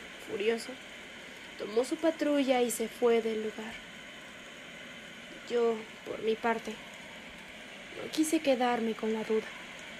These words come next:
así que toqué algunas puertas de los vecinos. Pregunté si solicitaban apoyo, que si todo estaba bien,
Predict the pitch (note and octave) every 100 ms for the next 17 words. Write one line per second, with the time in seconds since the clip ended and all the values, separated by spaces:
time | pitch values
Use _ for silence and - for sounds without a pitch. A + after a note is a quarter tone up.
0 | - - - - - - - - - -
1 | D4 E4+ D#4+ D4+ D4 C#4 B3 C4 B3+ -
2 | B3+ A#3+ A3+ A3+ A3+ A3+ A3 A3 G#3+ A3+
3 | A3 A3 - - - - - - - -
4 | - - - A3 A3+ A#3 A#3 C4 B3+ A#3
5 | A3+ A3 A#3 A#3 A3+ A#3 A3+ A#3 G#3+ -
6 | - - - - - - - - - -
7 | - - - - - A3+ - - D4 E4+
8 | F4 D#4 C#4 B3+ A3 G#3+